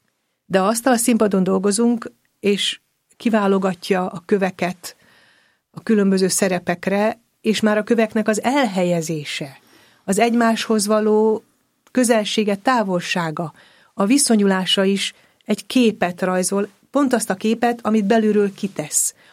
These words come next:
amin dolgozni szeretne. No, ez az, amiről beszéltem a pszichodrámán, amit úgy mond Moreno, hogy a minden hitelesen átélt második. Mert hogy gyakorlatilag arra törekszünk, hogy ami ott bent van,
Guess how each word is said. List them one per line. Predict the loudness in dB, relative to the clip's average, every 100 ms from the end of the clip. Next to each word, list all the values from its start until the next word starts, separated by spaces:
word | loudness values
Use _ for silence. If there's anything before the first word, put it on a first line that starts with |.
| -2
amin | 2 4 4
dolgozni | 4 2 0 0
szeretne. | -2 -4 -6 -6 -10 -12 -16 _ _ _ _
No, | 0 2
ez | 2 2
az, | 2
amiről | 2 2 2
beszéltem | 0 0 -2 -2 -2
a |
pszichodrámán, | -2 0 0 0 0 0 0 0 -2
amit | -2 -2 -2
úgy | -2 0
mond | 0 2
Moreno, | 2 2 2 2
hogy | 2 2
a | -2 -8 -18 0
minden | 4 4 2
hitelesen | 0 0 0 0 -2
átélt | 0 -2 0 -2 0
második. | -2 -2 -4 -6 -6 -10 -18 _ _ _ _
Mert | -2 0
hogy | -2 -4 -2
gyakorlatilag | -2 0 0 0 2 0 0 0
arra | 0 0 0
törekszünk, | -2 -4 -4 -2 0 0 -2 -14 _
hogy | 0
ami | 2 4
ott | 4 4
bent | 2 2 -2
van, | -4 -4 -6